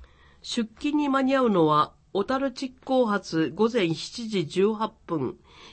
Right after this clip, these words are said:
色内着午前七時二十九分の始発しかありません。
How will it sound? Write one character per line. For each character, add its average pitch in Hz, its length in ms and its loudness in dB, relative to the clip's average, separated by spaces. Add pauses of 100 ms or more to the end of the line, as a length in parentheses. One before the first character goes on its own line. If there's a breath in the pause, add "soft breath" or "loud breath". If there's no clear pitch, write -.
色 233 280 0
内 254 260 -2
着 170 600 -4
午 214 140 0
前 196 280 -2 (120)
七 - 300 -10
時 220 160 -2
二 220 160 0
十 208 240 -2
九 208 260 -2
分 143 300 -4
の 131 220 -2 (260 loud breath)
始 - 220 -2
発 226 260 -4
し 220 100 -10
か 208 140 -2
あ 175 40 -2
り 156 100 -2
ま 139 120 -2
せ 131 200 -8
ん。 131 120 -10